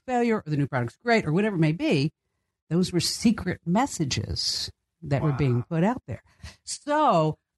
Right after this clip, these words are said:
Speaker 1: then, astutely, you said maybe this was a secret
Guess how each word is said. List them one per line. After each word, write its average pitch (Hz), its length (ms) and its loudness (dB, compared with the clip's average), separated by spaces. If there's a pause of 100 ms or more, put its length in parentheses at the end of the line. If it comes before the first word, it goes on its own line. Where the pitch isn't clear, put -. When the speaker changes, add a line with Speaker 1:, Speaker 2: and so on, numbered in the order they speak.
(240)
Speaker 1:
then, 196 540 2 (100)
astutely, 190 720 0
you 175 280 2
said 151 460 0 (100)
maybe 190 360 2
this 185 240 2
was 160 240 2
a 151 160 2
secret 165 720 0